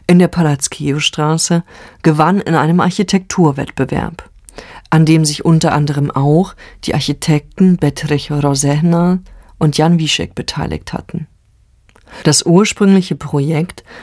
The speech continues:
eines beinahe symmetrischen Paares viergeschossiger Gebäude, die über dem Haupteingang des Areals durch eine verglaste Passerelle verbunden waren, wurde im Jahre neunzehnhundertsechsunddreißig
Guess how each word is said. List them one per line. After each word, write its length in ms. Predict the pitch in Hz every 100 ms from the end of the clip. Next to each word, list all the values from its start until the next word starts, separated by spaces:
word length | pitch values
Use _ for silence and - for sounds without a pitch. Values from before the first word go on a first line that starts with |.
| -
eines 300 | 147 151 -
beinahe 480 | 156 151 156 185
symmetrischen 720 | 175 147 147 147 - 143 143 135
Paares 640 | 127 151 160 170 170 - - - -
viergeschossiger 920 | - 170 214 175 - 151 147 143 139
Gebäude, 680 | 139 139 143 143 143 170 185 - - - _ -
die 120 | 180
über 220 | 208 208
dem 240 | 175 151 139
Haupteingang 680 | 147 151 - 170 170 165 160
des 180 | 151
Areals 760 | - 147 147 147 143 151 170 - - - -
durch 180 | 147
eine 140 | 135 156
verglaste 720 | - 143 156 160 180 - 196
Passerelle 600 | - 160 - 147 151 160
verbunden 600 | - 135 139 143 143 160
waren, 400 | 165 160 165 170 - - - - -
wurde 400 | 147 175 226 202
im 140 | 175
Jahre 340 | 151 151 160 151
neunzehnhundertsechsunddreißig 1600 | 147 143 - 143 143 135 143 - 139 143 143 147 - 175 175